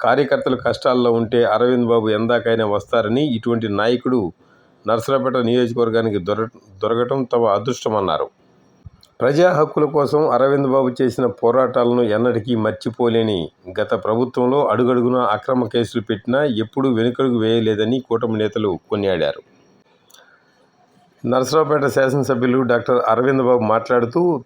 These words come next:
తనకు జన్మదిన శుభాకాంక్షలు తెలిపిన కూటమి నేతలకు, కార్యకర్తలకు, నియోజకవర్గ ప్రజలకు కృతజ్ఞతలు తెలిపారు. గతంలో తనతో పాటు పోరాటాలలో ఉండి కష్టపడి తమను గెలిపించిన కూటమి నాయకులకు, కార్యకర్తలకు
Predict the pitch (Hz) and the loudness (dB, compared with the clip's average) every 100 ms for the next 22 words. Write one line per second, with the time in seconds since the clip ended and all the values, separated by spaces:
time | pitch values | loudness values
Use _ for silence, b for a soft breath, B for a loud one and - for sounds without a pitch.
0 | - 131 139 135 123 139 156 139 139 117 | 0 2 2 2 2 2 0 0 0 0
1 | 123 131 127 127 120 117 117 113 120 117 | 0 0 2 -2 0 -2 -2 0 -2 0
2 | 127 123 117 113 113 117 113 143 127 113 | -2 -2 0 2 0 0 -2 -4 0 0
3 | 120 123 - 113 101 151 120 123 120 117 | 0 -2 -2 -4 -2 -2 2 0 0 -2
4 | 107 113 - 113 120 120 127 143 151 117 | -2 -4 0 -2 2 0 0 -6 -6 -8
5 | 107 117 117 113 107 107 101 82 76 _ | -6 -4 -2 -2 -4 -2 -2 -4 -6 _
6 | - 98 113 117 139 147 139 127 127 139 | -12 -4 0 0 0 0 0 -2 0 -2
7 | 127 131 123 98 120 131 117 120 117 113 | -2 -2 -2 -2 0 0 0 0 0 0
8 | 110 113 139 - 135 120 143 131 135 120 | -2 -2 -4 -4 -6 -4 -4 -2 -4 -2
9 | 123 123 101 117 120 127 123 127 107 120 | -2 -2 -2 -2 -2 -4 -2 -4 -2 -4
10 | 123 123 110 104 117 117 113 - 131 117 | -2 0 0 0 -2 -2 -4 -2 -6 -2
11 | 110 117 110 - 107 107 127 | -2 0 -2 -4 -6 -4 -6